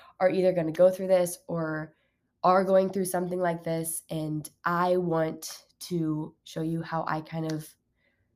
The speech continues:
tried to help myself. <laughs> So number one thing is I can tell you right now, nothing is easy in life. And as sad as that sounds, it's true. <laughs> And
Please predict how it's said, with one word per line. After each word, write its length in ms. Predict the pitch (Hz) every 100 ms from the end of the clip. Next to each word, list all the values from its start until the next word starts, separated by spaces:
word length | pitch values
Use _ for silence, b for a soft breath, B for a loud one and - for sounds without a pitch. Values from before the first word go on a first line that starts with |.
| _ _ _ _
tried 520 | - - 190 190 180
to 60 | 220
help 240 | 254 440
myself. 720 | 214 165 165 - 226 - -
<laughs> 40 | -
So 640 | - 233 233 233 240 - _ -
number 380 | 220 220 233 302
one 220 | 254 233
thing 300 | 180 180 180
is 320 | - 170 170 -
I 120 | 196
can 220 | 202 269
tell 200 | 262 202
you 140 | 190 185
right 220 | 165 170
now, 400 | 170 156 160 170 175
nothing 600 | 170 165 160 165 170 170
is 240 | 160 160 -
easy 300 | 156 151 151
in 60 |
life. 520 | - 50 - - - -
And 520 | 175 175 165 165 170 - b b b b _ _ _ _
as 160 | 202 202
sad 160 | 190 175
as 80 |
that 140 | 170 -
sounds, 320 | - - 190
it's 200 | 190 -
true. 540 | - 175 175 127 - -
<laughs> 40 | B B B B _ _ _ _ -
And 500 | 226 220 208 202 202